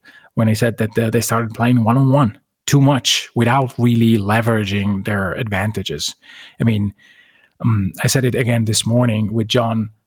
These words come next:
that when Jalen Green started to go one-on-one, I said, "Nice.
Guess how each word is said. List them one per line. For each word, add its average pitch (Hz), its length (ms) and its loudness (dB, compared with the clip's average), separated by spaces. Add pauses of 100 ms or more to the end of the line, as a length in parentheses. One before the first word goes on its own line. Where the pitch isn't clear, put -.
(120)
that - 220 -2
when 127 160 2
Jalen 127 260 2
Green 113 240 2
started 110 320 -2
to 107 60 -2
go 110 140 0
one-on-one, 104 640 0
I 104 80 0
said, 92 240 -6 (360)
"Nice. 107 580 -2